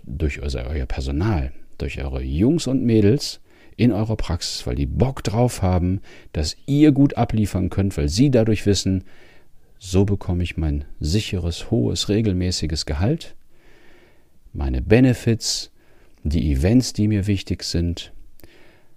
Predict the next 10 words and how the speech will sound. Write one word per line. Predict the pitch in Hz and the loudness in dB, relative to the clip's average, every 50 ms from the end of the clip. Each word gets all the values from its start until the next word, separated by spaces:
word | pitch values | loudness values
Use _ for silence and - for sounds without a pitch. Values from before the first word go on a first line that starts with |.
| - - - - _ | -20 -20 -20 -6 _
und | - 123 143 175 160 - - - - - - - - - - - - - _ - - - - _ | 2 4 4 4 2 -2 -8 -12 -12 -14 -16 -20 -20 -20 -20 -20 -20 -20 _ -20 -20 -20 -20 _
hab | _ - - - - - - | _ -14 -14 -14 -14 -4 2
weniger | 80 101 120 131 131 127 117 | 6 8 8 8 8 6 4
Patienten | - - 98 - - - 98 95 - 92 | 0 0 -2 -2 0 0 0 0 0 -2
pro | 87 - - 82 80 | -4 -2 -2 -2 -2
Tag, | - - 82 78 80 80 - - - | -2 0 0 0 0 -2 -2 -4 -4
weil | 64 64 64 64 64 - _ - - _ _ - - - _ _ - - - _ - - - | -2 -2 -2 -4 -6 -10 _ -20 -20 _ _ -20 -20 -20 _ _ -20 -20 -20 _ -10 0 2
im | 107 113 104 | 4 4 4
Patientenfall | 98 92 - - - 87 - - - - - 78 76 | 4 0 0 0 -2 -2 -2 -4 -6 -4 -2 0 0
mehr | 73 71 71 78 80 80 80 78 76 | 2 2 2 4 4 4 2 0 -2